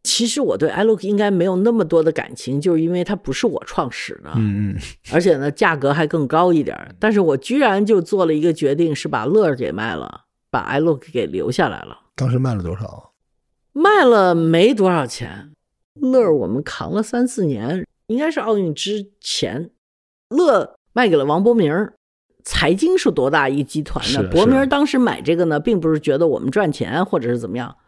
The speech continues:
Speaker 1: 博明儿当时的策略呢，就是说只要是这一类杂志，它是世界上做的最好的、名气最大的，它都要收。
Speaker 2: 都收，嗯。
Speaker 1: Time Out 的呢，这种城市指南里头，它是做的最好的，
Speaker 2: 是。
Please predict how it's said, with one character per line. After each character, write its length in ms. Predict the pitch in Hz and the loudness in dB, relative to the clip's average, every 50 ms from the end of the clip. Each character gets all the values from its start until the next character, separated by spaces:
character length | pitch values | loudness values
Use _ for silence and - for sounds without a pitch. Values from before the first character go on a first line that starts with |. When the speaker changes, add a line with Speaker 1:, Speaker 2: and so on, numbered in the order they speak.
| _ _ | _ _
Speaker 1:
博 160 | - 165 220 | 0 2 2
明 120 | 240 262 240 | 4 4 4
儿 80 | 247 | 2
当 200 | 247 269 262 269 | 2 2 2 0
时 120 | 285 - 214 | 0 0 0
的 120 | 196 202 | 0 0
策 220 | 196 - - 226 202 | 0 0 0 2 2
略 160 | 196 170 151 | 4 2 2
呢， 140 | 143 147 147 | 0 -2 -2
就 140 | 143 185 | 0 2
是 80 | 165 151 | 0 2
说 220 | - 180 170 165 | 2 2 0 0
只 240 | 160 160 - - 131 | 0 -2 -4 -4 -2
要 260 | 127 147 196 226 226 | 0 2 2 2 2
是 360 | 202 - - 208 190 160 135 - _ _ _ _ _ | 0 0 0 2 2 2 2 0 _ _ _ _ _
这 280 | - - 311 285 247 202 | -2 2 4 6 6 6
一 500 | 170 156 147 147 151 151 165 196 220 233 | 6 4 0 -2 -4 -2 0 2 2 0
类 460 | 226 254 269 285 302 349 330 233 233 | 0 0 0 2 2 4 4 4 2
杂 280 | - - 127 - - 135 | 2 0 -4 -4 -6 -8
志， 400 | 139 - 160 147 - - - 190 180 | -4 -2 0 0 -2 -2 -8 -14 -6
它 160 | - 196 190 | -4 -2 -2
是 120 | - - | -2 -2
世 220 | 170 - - 226 202 | -4 -2 -2 -2 0
界 180 | 170 170 160 | 2 2 2
上 160 | 175 185 156 147 | 2 2 -2 -2
做 180 | - 180 165 | 0 0 2
的 100 | 143 143 | 2 2
最 220 | 139 - 262 240 - | 0 2 2 2 2
好 380 | - - - 110 - - - 123 | 2 0 -6 -8 -10 -12 -10 -6
的、 180 | 127 127 123 | -4 -4 -2
名 240 | 135 151 151 165 190 | -2 -2 -2 -2 -2
气 160 | 190 - 233 | -2 -2 -2
最 160 | 196 233 226 | 2 2 2
大 260 | 208 214 262 262 214 165 | 2 2 0 0 0 0
的， 300 | 123 95 - - - - _ | -2 -6 -8 -10 -14 -20 _
它 140 | - - 170 | -6 -2 0
都 100 | 165 165 | 2 2
要 180 | 165 143 120 | 2 0 -2
收。 340 | - - - - 220 220 208 - | -4 -2 2 4 4 4 4 2
Speaker 2:
都 120 | - 110 107 | 0 0 0
收， 300 | - - 101 82 - _ - | 0 -2 -4 -6 -6 _ -4
嗯。 160 | 110 101 73 - _ _ _ | -4 -4 -4 -4 _ _ _
Speaker 1:
Time 300 | - - - 294 302 320 | -6 -2 0 0 2 2
Out 240 | 320 311 269 214 175 | 2 2 0 0 0
的 120 | 160 160 160 | 0 0 0
呢， 160 | 156 147 147 | 0 0 0
这 140 | - 214 190 | 0 0 0
种 200 | 165 143 127 123 | 0 0 -2 -2
城 320 | - - - 147 143 180 | -4 -4 -4 -2 -2 -2
市 220 | - - 302 240 | -2 -2 -2 -2
指 180 | 170 - - 127 | -4 -4 -6 -8
南 260 | - - - - 180 | -8 -8 -6 -2 0
里 140 | 202 190 147 | 0 0 0
头， 160 | - 120 101 110 - | -2 -6 -8 -10 -10
它 160 | - - 165 | -6 -4 -4
是 140 | 151 - 147 | -4 -2 -4
做 220 | 139 - 165 143 107 | -4 -2 -2 -2 -2
的 100 | 95 104 | -2 -2
最 160 | - 160 131 | 0 0 0
好 240 | - - - - 117 | 0 -2 -2 -2 -2
的， 80 | 107 | -4
Speaker 2:
是。 60 | - | -4